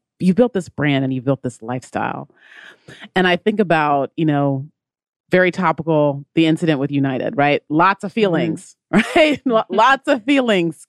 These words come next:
Speaker 1: you know, come up around that. And so, like, like, what is it that you're doing, to the extent that you can explain, you know, to create that, that feeling,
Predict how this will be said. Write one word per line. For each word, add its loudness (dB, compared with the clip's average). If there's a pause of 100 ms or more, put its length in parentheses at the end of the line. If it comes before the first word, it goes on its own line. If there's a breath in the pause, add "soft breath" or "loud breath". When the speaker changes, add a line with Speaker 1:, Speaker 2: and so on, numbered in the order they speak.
Speaker 1:
you 0
know, 2
come 0
up -2
around 0
that. -4 (560 loud breath)
And 0
so, 2 (500)
like, 0 (380)
like, -2
what 0
is 0
it -2
that -4
you're 2
doing, 0
to -18
the -2
extent -2
that -2
you -4
can -2
explain, -4
you 0
know, 2
to -14
create -2 (300)
that, -4 (100)
that -6
feeling, -8